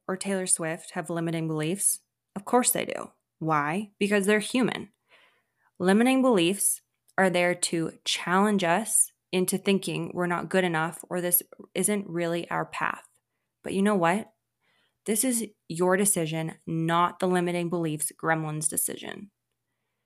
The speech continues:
It's time to kick 'em to the curb and replace these thoughts with empowering beliefs that fuel your success.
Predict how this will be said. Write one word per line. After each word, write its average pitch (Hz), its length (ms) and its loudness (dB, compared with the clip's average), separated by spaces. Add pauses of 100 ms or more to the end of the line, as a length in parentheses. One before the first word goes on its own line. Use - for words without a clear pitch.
(240)
It's 214 220 0
time 202 280 0
to 170 60 -4
kick - 280 -8
'em 240 120 -2
to 277 80 0
the 285 100 2
curb 185 440 2 (360)
and 190 100 0
replace 185 400 0
these 247 220 0
thoughts 165 320 2
with 170 140 -8
empowering 175 600 2
beliefs 160 460 -4
that - 240 -4
fuel 196 380 0
your 170 120 -4
success. - 680 -4